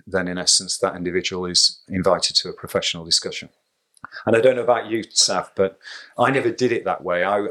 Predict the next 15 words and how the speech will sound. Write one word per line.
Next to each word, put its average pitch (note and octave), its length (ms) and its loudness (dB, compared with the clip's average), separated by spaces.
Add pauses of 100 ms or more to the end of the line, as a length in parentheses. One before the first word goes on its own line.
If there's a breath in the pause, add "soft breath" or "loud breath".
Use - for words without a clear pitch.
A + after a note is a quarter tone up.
I A2 140 -2
was G2+ 220 0
through G2+ 160 4
a F#2 40 0
committee G2+ 580 -2
with F#2 160 0
a F#2 160 0 (140)
board G2 320 2
and F2+ 120 -6
everything, E2+ 420 -8
and, E2+ 180 -12 (420 loud breath)
and G#2+ 100 0
it F#2+ 100 -2
really A2+ 260 4
wasn't G2 320 0